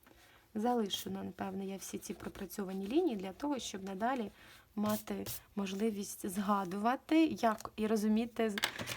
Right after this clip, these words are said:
не забувати, як пояснювати це мо-, це учням. Оскільки так, для того, щоб пояснити, варто спершу пропрацювати і зрозуміти, як саме ти це робиш.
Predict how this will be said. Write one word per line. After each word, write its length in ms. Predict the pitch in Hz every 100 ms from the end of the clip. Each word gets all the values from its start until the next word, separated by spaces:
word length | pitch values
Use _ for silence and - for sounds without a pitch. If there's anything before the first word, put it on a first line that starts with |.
| - - 233
не 120 | 247
забувати, 640 | 247 214 220 208 214 -
як 220 | 247 226 -
пояснювати 680 | 214 214 233 247 240 233
це 200 | 220 -
мо-, 160 | 208 202 - - -
це 120 | 214 -
учням. 540 | 202 220 - 233 226 220 - - - - _ - - - - - - - _ _
Оскільки 400 | 208 - 226 -
так, 500 | 247 - 208 - - - -
для 120 | 202 202
того, 240 | 247 240
щоб 200 | - 220
пояснити, 800 | - 220 202 - 233 311 302 285 - - - - -
варто 380 | 202 220 - 262
спершу 640 | - 240 240 - 226 220 -
пропрацювати 1000 | - 220 220 214 - 196 208 233 240 208
і 200 | 202 196
зрозуміти, 880 | 185 190 190 202 202 220 220 202 196 - - - - - -
як 240 | 202 214 -
саме 380 | - 240 240 196
ти 120 | 202
це 200 | - 202
робиш. 560 | 202 190 - - -